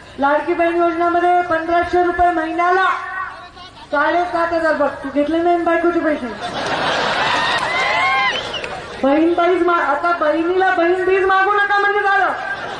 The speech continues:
काय? काल मी त्या शिरूरच्या सभेत विचारलं, "किती महिन्याला ओवाळणी देत, अ,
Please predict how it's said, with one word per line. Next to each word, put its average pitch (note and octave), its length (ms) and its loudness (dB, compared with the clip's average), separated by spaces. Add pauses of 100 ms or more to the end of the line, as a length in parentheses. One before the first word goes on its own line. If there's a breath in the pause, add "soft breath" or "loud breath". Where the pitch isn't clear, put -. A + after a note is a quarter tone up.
(400)
काय? G4+ 280 0 (500)
काल F4 240 0
मी G4 140 -4
त्या G4 120 0
शिरूरच्या F#4+ 460 2
सभेत G4 300 0
विचारलं, F#4+ 540 0 (560)
"किती F#4 260 2
महिन्याला F#4 460 2
ओवाळणी F4 320 2
देत, E4+ 260 -8
अ, B3 680 -2